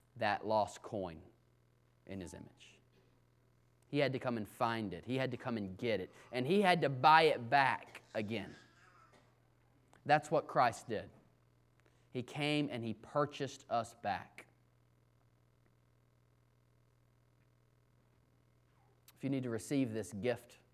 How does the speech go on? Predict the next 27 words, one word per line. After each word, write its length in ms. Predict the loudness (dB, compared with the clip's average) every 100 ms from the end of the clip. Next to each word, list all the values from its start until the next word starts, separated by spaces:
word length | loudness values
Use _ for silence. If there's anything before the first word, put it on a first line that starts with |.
| _ -8
it's 140 | -2
like 160 | -2 -4 -20 _ _ _ _ -2
gentlemen 480 | 0 0 0 -2 -2
under 420 | -4 -2 -4 -6 -4
James, 440 | -2 0 -2 -6
uh, 300 | -6 -6 -6
Jason's 420 | -2 -2 -2 -6 -4
leadership, 480 | -2 -2 -4 -6
receive 400 | -6 -4 2 2
this 180 | 2 -4
gift. 460 | -2 -2 -2 -12 -20 -20 _ _ _ _
Jesus 360 | -8 -6 -6 -4
died 280 | -2 -2 -2
for 120 | -6
their 100 | -8
sins. 540 | -8 -8 -8 -10 -16 -20 _ -16
He 80 | -4
rose 260 | -2 -2
again. 340 | -6 -8 -10 -12
They 60 |
surrendered 560 | -14 -10 -2 0 0 -4
to 60 |
him. 260 | -6 -10 -12 -18 _ _ _ _ _ _ _ _ _ _ _ _ _ _ _ _ _ _ _ -12
You'll 80 | -12
be 60 |
saved 440 | -8 -4 -4 -4 -8
forever. 380 | -8 -8 -10